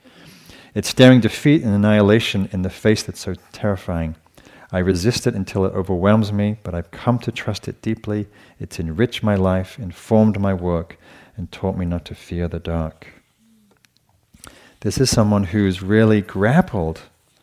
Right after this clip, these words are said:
with this turning. If I had time, I'd read this poem I wrote called The Turn Towards. Right? Ajahn Chah says, "By running away from suffering, we run towards it.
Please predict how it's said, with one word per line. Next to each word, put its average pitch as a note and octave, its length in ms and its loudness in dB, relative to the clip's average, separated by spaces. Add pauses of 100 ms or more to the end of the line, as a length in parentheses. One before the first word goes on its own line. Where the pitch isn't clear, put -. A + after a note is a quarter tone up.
(380)
with G2+ 520 2 (420)
this - 480 -6 (1000)
turning. A#2+ 680 0 (920)
If G2+ 800 -18
I - 40 -16
had F2 100 -16
time, F#2+ 220 -6
I'd F2 120 -4
read F2 140 -6
this F2+ 120 -12
poem F#2+ 300 -2
I F2+ 80 -2
wrote F2 240 -4
called E2+ 340 -10 (140)
The F#2+ 140 -10
Turn G#2+ 520 0
Towards. F#2 880 -2 (540)
Right? F#2 100 -10
Ajahn F#2+ 380 -6
Chah G2 240 0
says, F#2 320 -4 (380)
"By F#2+ 100 0
running A#2 340 6
away A2+ 220 6
from G#2 220 -4
suffering, G2 500 -4
we F#2+ 80 0
run F#2 260 -2
towards F2 520 -10
it. - 100 -14